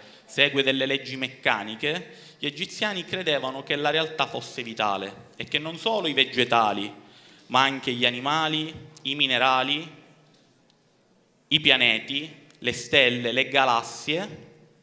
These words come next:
fossero delle entità viventi, perché tutto è vivente ma in scale temporali differenti. Il motivo per cui noi non percepiamo l'aspetto vitale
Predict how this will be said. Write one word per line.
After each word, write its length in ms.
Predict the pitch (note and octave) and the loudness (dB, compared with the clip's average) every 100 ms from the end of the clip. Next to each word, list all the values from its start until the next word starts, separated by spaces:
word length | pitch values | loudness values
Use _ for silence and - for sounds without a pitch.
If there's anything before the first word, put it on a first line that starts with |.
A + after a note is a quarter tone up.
| _ _ _ _ _ _ _ _ _ | _ _ _ _ _ _ _ _ _
fossero 420 | F3+ F3+ - C#3+ | 2 2 0 -6
delle 260 | C3 C3+ C#3+ | 0 2 2
entità 380 | C#3+ D3+ D#3 E3+ | -2 -4 0 0
viventi, 760 | C#3+ A#2 G2+ G2 G2+ - G#2 - - _ _ _ - _ | 2 0 0 -6 -14 -12 -14 -14 -20 _ _ _ -20 _
perché 320 | - B2 D3+ D3+ | -4 0 0 0
tutto 300 | A#3 - D#3+ | -4 0 -2
è 80 | |
vivente 540 | D#3 G3 E3+ D#3 D3+ C#3+ | 2 2 4 2 -2 -2
ma 100 | D3+ | -2
in 60 | |
scale 400 | D#3 - D#3+ C#3 | -6 -2 0 0
temporali 560 | C#3 C#3+ D3 D3 C3+ B2+ | -4 -8 0 4 4 2
differenti. 840 | B2+ - A#2 G#2+ F#2 F#2 F#2 F#2+ - - - - - _ | -6 -4 0 0 -2 -8 -14 -16 -18 -20 -20 -20 -20 _
Il 140 | C3+ | -4
motivo 320 | F3 G3+ A3 | 0 2 2
per 180 | F3 - | 0 -2
cui 140 | - F3 | -6 0
noi 180 | F#3+ | 2
non 260 | F3+ F#3 F#3+ | 2 -2 0
percepiamo 880 | - B2 E3 D3+ D3+ C#3 A#2 G#2+ G#2+ | -2 0 -2 2 4 4 2 0 -2
l'aspetto 540 | A#2 - F3+ F3+ C#3+ | -2 0 0 0 -2
vitale 920 | B2+ B2 C3+ B2+ A2+ G#2+ G#2 - - | -2 4 6 6 6 2 0 -4 -12